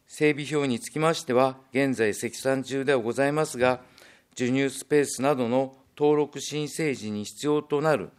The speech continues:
最小限の機能のほか、物販などにつきましては、付帯施設ではなく、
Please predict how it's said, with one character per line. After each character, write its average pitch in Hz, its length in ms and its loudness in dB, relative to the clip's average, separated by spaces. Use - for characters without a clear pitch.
最 156 280 0
小 165 240 0
限 117 260 -2
の 131 120 0
機 123 180 -10
能 123 160 0
の 101 120 -6
ほ 101 140 -10
か、 123 340 -2
物 127 140 0
販 135 120 4
な 139 180 0
ど 123 100 -2
に 113 80 -2
つ - 100 -12
き - 100 -8
ま 156 140 0
し 160 100 -10
て 127 100 -4
は、 131 160 4
付 - 180 -4
帯 135 120 4
施 127 80 -8
設 - 300 -6
で 135 100 6
は 127 100 2
な 139 160 0
く、 - 220 -18